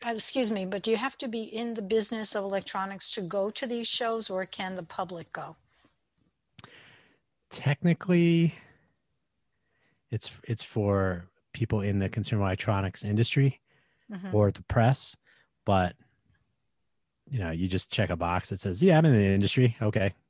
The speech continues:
Speaker 2: So nobody checks.
Speaker 1: Oh.
Speaker 2: So people go just 'cause they're interested, which is fine.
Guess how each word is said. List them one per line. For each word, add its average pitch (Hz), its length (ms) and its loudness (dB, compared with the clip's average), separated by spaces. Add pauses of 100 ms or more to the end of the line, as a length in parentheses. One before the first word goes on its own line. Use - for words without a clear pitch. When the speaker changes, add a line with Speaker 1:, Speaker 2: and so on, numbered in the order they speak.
(140)
Speaker 2:
So 98 180 2
nobody 95 260 2
checks. - 440 -4 (200)
Speaker 1:
Oh. 208 280 -2
Speaker 2:
So - 120 -2
people 143 280 4
go 101 340 4
just 92 180 -2
'cause 101 140 -2
they're 90 220 2
interested, 139 500 2
which - 180 -2
is 113 80 0
fine. 82 300 -6